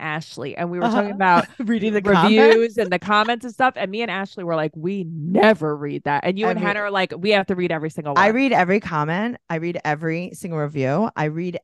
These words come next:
Speaker 2: everything, and I respond to everything, or I, at least I like it or don't like every single one of them.
Speaker 1: I couldn't tell you one thing ever, ever.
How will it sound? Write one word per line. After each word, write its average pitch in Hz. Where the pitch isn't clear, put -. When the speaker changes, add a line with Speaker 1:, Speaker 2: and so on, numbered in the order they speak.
Speaker 2:
everything, 175
and 160
I 160
respond 135
to -
everything, 104
or 160
I, 147
at 160
least 165
I 147
like 143
it 139
or 139
don't 131
like -
every 185
single 143
one 135
of -
them. -
Speaker 1:
I 240
couldn't 247
tell 190
you 254
one 196
thing 185
ever, 151
ever. 190